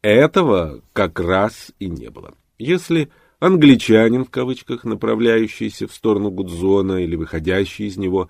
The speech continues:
игнорировал голландца, забравшегося в эти края, то спокойно шел себе дальше, даже не подозревая, что поступил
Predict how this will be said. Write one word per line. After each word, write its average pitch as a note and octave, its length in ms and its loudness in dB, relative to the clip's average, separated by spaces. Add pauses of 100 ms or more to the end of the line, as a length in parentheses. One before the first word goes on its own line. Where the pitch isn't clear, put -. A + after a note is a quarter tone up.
(280)
игнорировал A#2 800 2
голландца, E2+ 560 -12 (140)
забравшегося D#2+ 760 -8
в - 20 -12
эти D#2+ 160 -16
края, - 340 -16 (360)
то F3 100 -4
спокойно G3 480 0
шел F3+ 180 0
себе C#3 200 2
дальше, G2 440 0
даже F#2+ 280 -4
не F#2+ 80 -4
подозревая, F2 540 -6
что - 180 -18
поступил F#2+ 580 -10